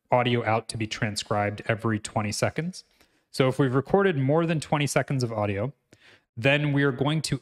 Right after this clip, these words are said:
add our audio data to this recordings queue, and it'll be picked up from that queue by our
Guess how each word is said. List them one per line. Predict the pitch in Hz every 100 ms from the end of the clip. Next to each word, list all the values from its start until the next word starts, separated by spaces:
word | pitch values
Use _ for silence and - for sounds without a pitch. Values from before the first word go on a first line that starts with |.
| -
add | 139 165 156
our | 123 117
audio | 123 123 120
data | 107 113 110
to | 107 139
this | 117 -
recordings | - - 123 120 110 107
queue, | - - 151 - _ - _ _ _ _
and | 117 117 120
it'll | 131
be | 131
picked | - - - 165
up | -
from | - 151 147
that | 123 -
queue | - 120 113
by | 107 104
our | 110